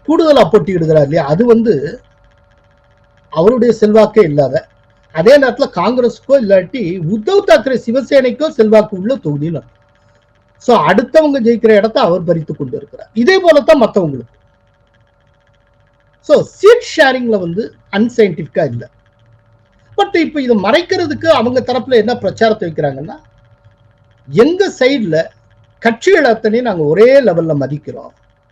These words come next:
அதனால நாங்க ஒரே விதமா பிரிச்சுக்கிட்டு இருக்கோம்.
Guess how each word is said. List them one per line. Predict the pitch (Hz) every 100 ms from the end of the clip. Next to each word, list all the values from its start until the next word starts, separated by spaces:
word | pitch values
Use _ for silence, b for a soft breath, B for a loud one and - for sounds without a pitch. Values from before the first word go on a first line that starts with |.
| _
அதனால | - 214 240 302
நாங்க | 202 151
ஒரே | 175 233 277
விதமா | 254 208 220 - _
பிரிச்சுக்கிட்டு | 208 160 175 139
இருக்கோம். | 123 127